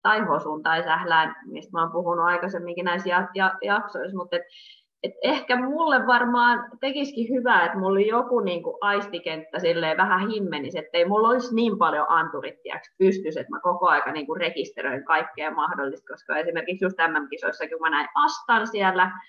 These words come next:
tuomaristossa niinku silleen siinä loppuvaiheessa koreavaa, että Ast-, mä, hyvä, että mä niinku moikan sitä, että moi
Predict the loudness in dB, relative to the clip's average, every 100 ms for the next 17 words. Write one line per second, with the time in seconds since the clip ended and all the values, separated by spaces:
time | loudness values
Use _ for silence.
0 | -20 _ -2 2 4 4 2 0 -2 -2
1 | -4 -4 -4 -4 -4 -2 -4 -4 -2 -2
2 | -2 -6 -6 -4 -2 -2 -4 -10 _ _
3 | _ _ _ _ 2 2 0 -6 -6 -4
4 | -2 2 2 0 -2 -4 -4 -2 -2 -2
5 | -4 -4 -6 -6 -2 -2 2